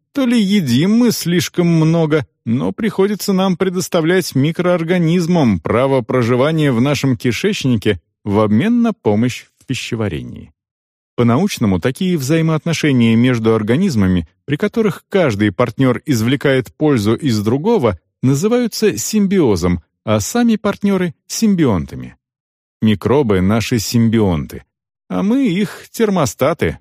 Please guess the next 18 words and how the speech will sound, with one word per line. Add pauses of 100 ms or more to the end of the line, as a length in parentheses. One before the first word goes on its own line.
(220)
то
есть (300)
тоже
симбионты. (1000)
Что
такое
хорошее
пищеварение
с
биологической
точки
зрения? (680)
Это
основная
основа
нормальной
жизнедеятельности
организма.